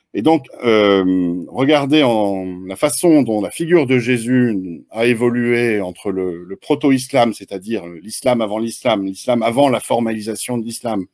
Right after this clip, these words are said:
l'islam avant que ne soient, euh, publiées les, les biographies officielles de Mahomet, que ne, ne, ne soit terminé le travail d'édition du, du Coran, que ne soit décrétée son origine divine.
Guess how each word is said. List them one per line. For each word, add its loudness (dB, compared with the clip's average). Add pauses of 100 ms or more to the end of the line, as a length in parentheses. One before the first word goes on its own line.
(500)
l'islam 2
avant 2
que -4
ne 2
soient, 2
euh, -4 (800)
publiées 2
les, -8
les -14
biographies -4
officielles -4
de -6
Mahomet, 2
que -6
ne, -2
ne, -6
ne -10
soit -6
terminé 0
le 0
travail -2
d'édition -4
du, -10
du -16
Coran, 0
que -4
ne 0
soit -6
décrétée -4
son -8
origine -4
divine. 2